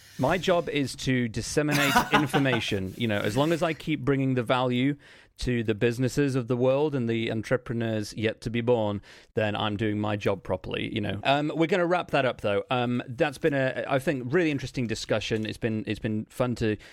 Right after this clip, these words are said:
Speaker 1: to talk about this. However, if you disagree and you think it was the most tedious way for you to spend half an hour, let us know
Speaker 2: <laughs>
Speaker 1: on, on podcast at nate langson dot com. And obviously, if there's any point that you've heard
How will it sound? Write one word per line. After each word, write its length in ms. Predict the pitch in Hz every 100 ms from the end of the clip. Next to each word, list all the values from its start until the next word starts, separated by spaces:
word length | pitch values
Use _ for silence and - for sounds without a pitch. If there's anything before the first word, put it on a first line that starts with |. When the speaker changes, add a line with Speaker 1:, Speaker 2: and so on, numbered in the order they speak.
| -
Speaker 1:
to 100 | -
talk 240 | 104 127 107
about 220 | 104 85
this. 220 | 101 -
However, 520 | - 147 160 160 98 -
if 200 | 151 -
you 120 | 196
disagree 840 | 139 170 - 135 131 190 151 - -
and 140 | 117
you 100 | 139
think 240 | 135 143
it 60 | 131
was 120 | 120
the 60 | 127
most 280 | 123 - -
tedious 480 | 180 180 151 127
way 180 | 131 117
for 80 | 110
you 80 | 107
to 100 | 104
spend 300 | - 165 123
half 220 | 113 -
an 80 | 98
hour, 240 | 98 101 - - - -
let 160 | 214
us 140 | 208 180
know 320 | 208 156 101
Speaker 2:
<laughs> 0 |
Speaker 1:
on, 140 | 214 -
on 200 | 131 127
podcast 680 | - 165 147 - 131 110 - - - -
at 340 | 123 120 - - -
nate 200 | 127 120
langson 540 | 117 110 - 107 104
dot 220 | 101 104 -
com. 320 | 120 98 98
And 300 | 110 113 110
obviously, 500 | 135 135 - 120 110
if 120 | 107 -
there's 140 | 107
any 160 | 117 107
point 260 | 113 98
that 60 | 92
you've 160 | 95 -
heard 300 | 107 104